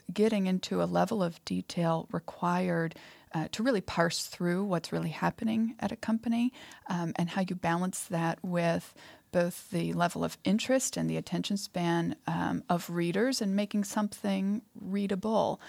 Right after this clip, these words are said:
Um, you know, n-, newspapers are not typically publishing detailed, lengthy white papers, uh, you know, with, uh, full extracts of ten Ks and, and so forth, and, and deep,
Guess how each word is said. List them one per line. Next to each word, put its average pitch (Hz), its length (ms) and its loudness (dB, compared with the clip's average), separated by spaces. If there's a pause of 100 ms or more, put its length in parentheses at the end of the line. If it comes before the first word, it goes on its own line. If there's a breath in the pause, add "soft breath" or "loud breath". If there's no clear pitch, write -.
(240 loud breath)
Um, 170 240 2
you 202 120 2
know, 170 360 0
n-, - 200 -2
newspapers 185 760 2
are 170 80 0
not 170 180 0
typically 175 680 -2
publishing 180 500 0 (320 loud breath)
detailed, 175 400 2
lengthy 175 300 2
white 180 320 2
papers, - 640 2
uh, 170 380 6
you 190 100 4
know, 175 180 6
with, 170 440 2
uh, 175 320 4
full - 340 0
extracts - 460 -2
of 170 120 -8
ten 208 220 2
Ks - 380 -4 (340 loud breath)
and, 160 240 2
and - 180 0
so 151 160 0
forth, 156 300 -2
and, - 240 0
and 165 160 0
deep, 165 320 -4